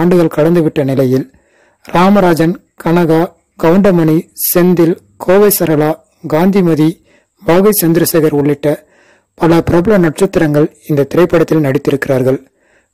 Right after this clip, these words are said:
காமெடி, பாடல், இசை என பலவற்றிலும்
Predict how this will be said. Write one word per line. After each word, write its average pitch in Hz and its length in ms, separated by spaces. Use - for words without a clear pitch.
காமெடி, 160 420
பாடல், 151 420
இசை 208 200
என 165 80
பலவற்றிலும் 175 600